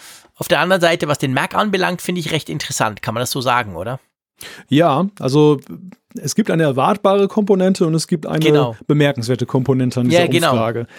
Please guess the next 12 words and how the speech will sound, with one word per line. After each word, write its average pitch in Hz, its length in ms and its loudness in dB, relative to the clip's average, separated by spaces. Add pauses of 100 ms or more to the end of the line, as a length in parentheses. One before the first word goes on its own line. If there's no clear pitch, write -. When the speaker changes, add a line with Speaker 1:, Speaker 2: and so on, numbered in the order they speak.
(260)
Speaker 1:
Also 143 200 0
lass 139 200 0
mal 120 140 0
auflösen. 117 520 2
Zweiundfünfzig 196 840 -2
Komma 180 320 0
eins 151 300 -4
Prozent - 680 -2 (380)
von 156 200 0
diesen 139 220 -2
zweitausendeinhundertsechsundachtzig 143 1600 -2
Teilnehmern, 139 640 -2